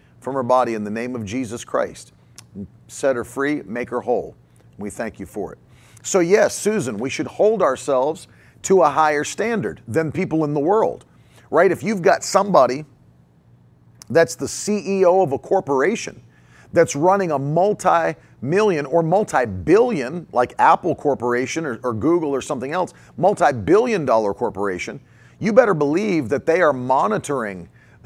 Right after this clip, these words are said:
those C E Os. You better believe that those people that are doing, uh, work at that,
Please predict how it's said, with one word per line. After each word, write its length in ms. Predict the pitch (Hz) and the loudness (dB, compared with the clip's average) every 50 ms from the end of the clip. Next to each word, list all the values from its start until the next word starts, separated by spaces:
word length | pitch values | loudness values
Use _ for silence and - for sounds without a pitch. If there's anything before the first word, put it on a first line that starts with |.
| - | -14
those 320 | 131 127 165 170 175 151 - | -4 0 2 2 2 2 0
C 400 | - - 170 175 120 147 156 147 | -4 -4 -4 -2 -2 -2 -2 0
E 40 | |
Os. 340 | 147 160 175 143 107 98 90 | 0 2 0 0 -2 -4 -4
You 60 | - | -4
better 220 | 156 185 190 175 156 | -2 -2 -2 -2 -2
believe 580 | 139 151 139 143 170 202 196 165 143 127 104 - - - - _ - | -2 -2 -2 -2 -2 -2 -2 -2 -4 -4 -6 -12 -20 -20 -20 _ -6
that 180 | 139 139 - - | -4 -4 -2 2
those 220 | 175 196 208 - | 2 2 2 2
people 280 | - 220 208 170 170 156 | -2 -4 -4 -4 -2 -2
that 140 | 147 147 135 | -2 0 0
are 80 | 135 | 0
doing, 480 | 127 104 156 175 185 175 160 151 131 98 - _ _ - | 0 0 2 2 2 0 -2 -6 -10 -14 -16 _ _ 0
uh, 400 | 123 131 123 120 107 87 - - - | 2 2 2 2 0 -2 -4 -8 -10
work 600 | 101 120 123 156 185 214 220 165 120 - - - _ - - - - - - _ - | -6 -2 0 2 2 2 2 0 -2 -4 -10 -20 _ -20 -20 -20 -20 -20 0 _ 4
at 180 | 143 143 - | 4 6 6
that, 180 | - - 123 | 4 2 2